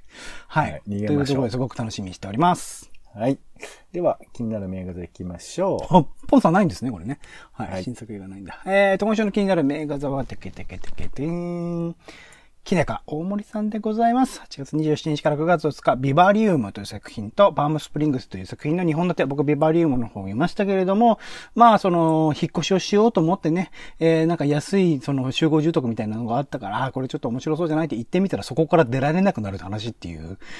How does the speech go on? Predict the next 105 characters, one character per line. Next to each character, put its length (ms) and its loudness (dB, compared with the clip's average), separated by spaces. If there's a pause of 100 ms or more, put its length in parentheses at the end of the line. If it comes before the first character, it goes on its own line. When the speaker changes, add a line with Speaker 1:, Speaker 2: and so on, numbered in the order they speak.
(200)
Speaker 1:
か 140 4
な 80 10
り、 80 4 (420)
<laughs> 440 -14
あ 80 -2
の、 120 -2
Speaker 2:
大 160 8
丈 80 8
夫？ 40 6
Speaker 1:
皮 20 -4
肉 80 4
の 80 4
効 60 -4 (140)
い 60 6
た 80 2
話 220 4
で 60 2
は 40 -8
あ 40 -10
る。 40 -14
Speaker 2:
バ 0 -
レ 0 -
て 0 -
な 0 -
い？ 60 -14
ネ 100 0
タ 140 4
バ 120 10
レ 80 4
て 60 4
な 60 4
い 20 -2
の？ 80 0
Speaker 1:
は 60 0
い。 20 -6
そ 160 2
こ 80 8
は 140 12
序 180 8
盤 300 10
五 80 8
Speaker 2:
大 80 10
丈 80 -6
夫 20 -2
ね？ 40 -2
Speaker 1:
分、 40 0
五 120 6
分、 200 4
十 120 2
分 180 0
ぐ 100 2
ら 100 2
い 40 -14
な 80 -14
の 100 -16
で、 60 -14
あ 80 -14
っ 100 -18
と 60 -4
い 40 0
う 40 -2
間 160 -6
で 60 -8
す 100 -12
の 60 -8
で、 60 -18 (140)
Speaker 2:
は 60 -20
い。 340 -16
Speaker 1:
そ 80 -2
こ 80 -4
か 160 0
ら 120 2
い 180 4
か 120 4
に 120 4
し 80 -6
て 100 -4
っ 40 -8
て 160 -8
い 40 -6
う 40 -8
と 100 -10
こ 100 -6
ろ 80 -4
が、 240 0
あ 80 -10
の、 460 -8
面 200 2
白 220 2
い 60 4
し、 260 2 (240)
今 160 6
の 100 2
そ 120 -4
の、 260 -2
え 60 -6
っ 20 -8
と、 160 -4
現 220 0
代 360 0
ア 100 -4
メ 100 2
リ 100 -2
カ 380 -4
の 240 4